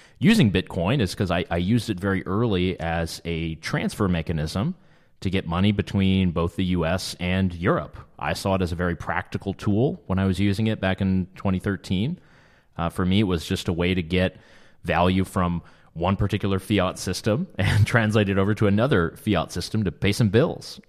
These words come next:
And it worked really well at that time. And, uh, now ten years on in Austria, you know, I still have a lot of my work and things I'm doing in the States and in Canada. I'm still writing in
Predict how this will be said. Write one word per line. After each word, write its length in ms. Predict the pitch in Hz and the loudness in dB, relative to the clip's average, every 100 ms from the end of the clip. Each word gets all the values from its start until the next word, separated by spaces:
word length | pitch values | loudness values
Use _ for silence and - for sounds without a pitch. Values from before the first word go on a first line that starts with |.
| - | -8
And 220 | 80 82 | -6 -4
it 100 | 85 | -2
worked 220 | 98 90 | -2 -2
really 240 | 92 104 95 | 0 2 2
well 240 | 95 117 | 4 2
at 80 | - | 0
that 180 | 85 - | -4 -4
time. 360 | 80 58 58 - _ - | -6 -6 -10 -16 _ -8
And, 360 | 80 80 78 | -4 -4 -4
uh, 340 | 80 80 80 76 - | -4 -2 -4 -6 -6
now 260 | 80 90 | -2 0
ten 280 | 98 - 101 | 0 0 0
years 260 | 98 98 101 | 2 0 -2
on 220 | 98 101 | -2 0
in 100 | 95 | 0
Austria, 520 | 95 107 - 117 139 - - - - - - | 0 -2 -2 -2 -2 -6 -18 -20 -20 -20 -8
you 60 | 277 | 2
know, 100 | 190 | 4
I 60 | 139 | 4
still 220 | - 135 | 4 4
have 360 | 123 107 - - | 4 4 -2 -4
a 80 | |
lot 200 | 113 107 | 2 2
of 60 | 101 | 4
my 120 | 107 | 2
work 320 | 98 101 131 | 2 2 0
and 100 | 104 | -2
things 240 | 87 95 98 | -4 -4 -2
I'm 80 | 90 | -2
doing 200 | 92 92 | 0 0
in 80 | |
the 60 | 87 | -2
States 500 | - - 110 151 - | -4 -2 0 0 -4
and 140 | 82 | -6
in 140 | 76 90 | -4 -6
Canada. 380 | 101 92 98 101 | -2 -2 0 -2
I'm 100 | 87 | -4
still 240 | - 92 | -4 -2
writing 300 | 90 90 92 | 0 0 0
in 140 | 85 | -2